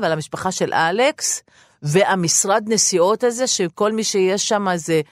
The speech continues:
אה, ספיחים של החברה הישראלית, איך שהם,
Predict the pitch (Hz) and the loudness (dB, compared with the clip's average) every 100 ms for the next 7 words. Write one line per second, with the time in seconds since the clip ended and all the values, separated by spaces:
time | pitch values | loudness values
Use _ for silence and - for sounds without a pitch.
0 | _ - 156 - - 190 - 247 285 277 | _ -4 -2 -2 0 -2 0 -2 -2 -2
1 | 170 147 156 165 185 - 160 139 131 170 | -4 -4 -4 -2 -2 -2 -2 -2 -2 -4
2 | 320 175 170 - 190 196 247 | -4 -6 -6 -4 -2 0 0